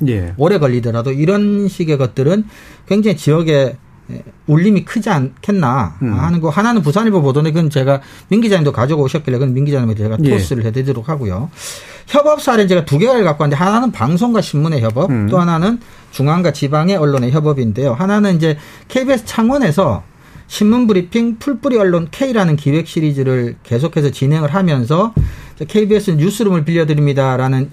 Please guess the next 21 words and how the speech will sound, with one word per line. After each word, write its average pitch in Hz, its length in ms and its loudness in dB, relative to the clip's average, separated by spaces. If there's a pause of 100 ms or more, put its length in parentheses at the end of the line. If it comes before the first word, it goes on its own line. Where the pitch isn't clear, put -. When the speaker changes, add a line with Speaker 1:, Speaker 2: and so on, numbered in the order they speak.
(100)
Speaker 2:
이름으로 151 600 0 (360)
케이비에스 220 360 0
창원의 208 600 0
뉴스룸을 151 680 0 (300)
경남 180 380 2
지역의 165 220 2
신문에게 220 680 0
잠시 127 320 -2
빌려준 151 500 -2
거예요. 143 220 0
Speaker 1:
예. 101 240 0 (240)
Speaker 2:
그래서 156 300 0 (260)
케이비에스 220 420 0
창원의 202 320 0
지역 185 360 0
방송과 156 840 0 (320)
경남 180 600 0 (120)
지역에서 151 680 0
발-, 135 220 -2 (240)
이제 131 200 -2
발행하는 156 640 0